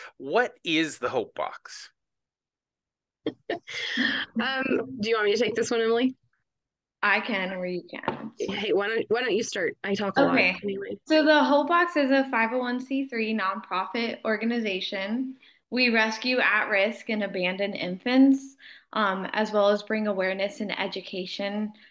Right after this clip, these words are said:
Speaker 3: surrounding issues of abandonment in the state of Georgia. And we're also expanding,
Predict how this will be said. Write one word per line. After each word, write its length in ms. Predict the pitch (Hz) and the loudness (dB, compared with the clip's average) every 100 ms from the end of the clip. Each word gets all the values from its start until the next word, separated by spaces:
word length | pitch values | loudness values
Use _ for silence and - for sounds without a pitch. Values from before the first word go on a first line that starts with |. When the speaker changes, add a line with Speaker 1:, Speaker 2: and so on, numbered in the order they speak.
| _ | _
Speaker 3:
surrounding 600 | - 220 196 190 202 202 | -4 0 2 2 0 -4
issues 520 | 185 180 - 208 202 196 | -4 -6 -6 -6 -6 -2
of 380 | 151 180 190 - - 196 | 0 0 -2 -8 -12 -4
abandonment 680 | 233 202 214 226 226 - | -2 0 2 2 2 0
in 140 | 185 190 | -4 -8
the 80 | |
state 280 | 190 - 180 | -10 -8 -6
of 160 | 180 180 | -6 -8
Georgia. 520 | 208 220 226 220 - | -6 -4 0 0 0
And 100 | 196 | -2
we're 160 | 196 185 | -4 -2
also 280 | 190 196 190 | -2 -2 -6
expanding, 800 | 180 - 175 175 175 180 185 | -8 -10 -8 -6 -4 -4 -6